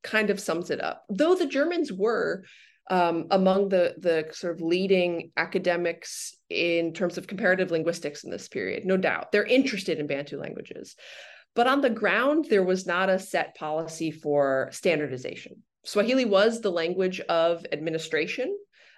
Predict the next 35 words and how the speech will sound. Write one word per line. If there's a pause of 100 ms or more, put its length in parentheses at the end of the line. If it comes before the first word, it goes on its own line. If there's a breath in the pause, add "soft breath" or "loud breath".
um, (140)
during
most
of
the
German
period. (600 loud breath)
But
because
of
tensions
back
in
Berlin
and
realities
on
the
ground,
that
was
never
really
stated.
I
mean,
there
were
some,
there
were
some
interest
groups
in,